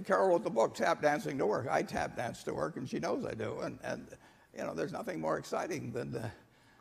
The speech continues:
to get there and, and find that some company you weren't even thinking about a week ago that you might buy for thirty-two billion dollars and be in making aircraft parts. And the, it,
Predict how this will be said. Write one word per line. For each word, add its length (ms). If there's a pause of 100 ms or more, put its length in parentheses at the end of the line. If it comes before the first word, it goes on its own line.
(140)
to 100
get 220
there 200
and, 200 (680)
and 380
find 280
that 140 (640)
some 180
company 320
you 80
weren't 220
even 160
thinking 280
about 220
a 40
week 200
ago 260
that 160
you 60
might 220
buy 180
for 140
thirty-two 400
billion 360
dollars 440
and 240 (240)
be 140
in 140 (400)
making 320
aircraft 400
parts. 360
And 100
the, 680
it, 80